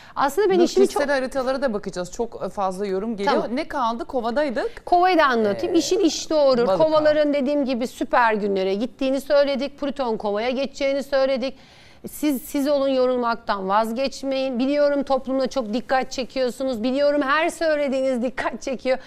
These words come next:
Speaker 1: Dik konuşuyorsunuz. En son söyleneceği başta söylüyorsunuz.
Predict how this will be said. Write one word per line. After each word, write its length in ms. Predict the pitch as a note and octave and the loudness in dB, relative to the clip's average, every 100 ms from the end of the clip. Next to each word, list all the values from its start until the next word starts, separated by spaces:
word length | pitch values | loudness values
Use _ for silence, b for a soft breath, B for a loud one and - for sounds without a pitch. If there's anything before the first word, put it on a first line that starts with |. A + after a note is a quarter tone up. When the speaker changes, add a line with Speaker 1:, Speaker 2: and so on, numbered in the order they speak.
| B B - | B B 0
Speaker 1:
Dik 180 | D#4 - | 2 0
konuşuyorsunuz. 960 | E4 E4 C#4+ D#4 D4 - C#4 B3+ B3+ - - | 0 0 0 0 -2 -2 -2 -2 -4 -12 -6
En 200 | C#5+ C#5+ C5 | 2 2 2
son 180 | A#4 | 0
söyleneceği 560 | A4+ G4+ F#4 F4 E4+ E4 | 2 2 2 2 2 2
başta 340 | E4 D4+ E4+ | 0 0 -6
söylüyorsunuz. 800 | - D4+ D4+ C#4 C4+ C4+ C4+ C4+ | -4 -2 0 2 0 -2 -4 -4